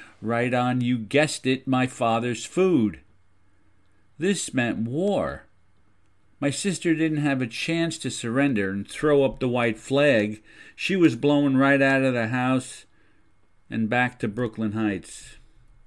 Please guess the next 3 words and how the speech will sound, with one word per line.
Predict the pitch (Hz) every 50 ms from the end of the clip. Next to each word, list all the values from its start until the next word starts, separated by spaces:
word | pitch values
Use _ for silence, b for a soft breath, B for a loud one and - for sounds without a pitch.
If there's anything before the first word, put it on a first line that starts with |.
| - - - - - b b b b b b b b b b b b b - -
The | 139 -
family | - - 185 202 208 208 202 202 208 196
table | - - 180 175 156 139 123 95 85 - -